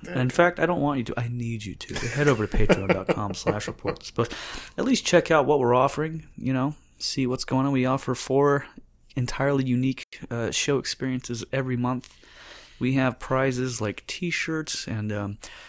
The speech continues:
Speaker 2: for certain pay levels, I will send you a postcard with a beer review on
Speaker 1: Did you
Speaker 2: it.
Speaker 1: send those out?
Speaker 2: Uh, we'll talk about that, uh, much later.
Speaker 1: Okay.
Speaker 2: Um,
Speaker 1: <laughs>
Speaker 2: but hey, if, if you can't, if you can't pay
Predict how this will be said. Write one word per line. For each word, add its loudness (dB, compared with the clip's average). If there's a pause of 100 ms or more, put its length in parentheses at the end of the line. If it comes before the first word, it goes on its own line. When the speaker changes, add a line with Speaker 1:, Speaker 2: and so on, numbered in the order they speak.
(140)
Speaker 2:
for 0
certain 2
pay 6
levels, 2
I 2
will -2
send -2
you 0
a 0
postcard 4 (100)
with -2
a -4 (1000)
beer 4
review 2
on -4
Speaker 1:
Did -2
you -2
Speaker 2:
it. -4
Speaker 1:
send 2
those -6
out? -6 (420)
Speaker 2:
Uh, 4
we'll 0
talk -2
about -6
that, -4
uh, -12
much -8
later. -4 (200)
Speaker 1:
Okay. -8 (240)
Speaker 2:
Um, 2 (840)
Speaker 1:
<laughs> -2
Speaker 2:
but 8
hey, 6
if, 4
if -2
you 0
can't, 0
if -4
you -2
can't 0
pay 6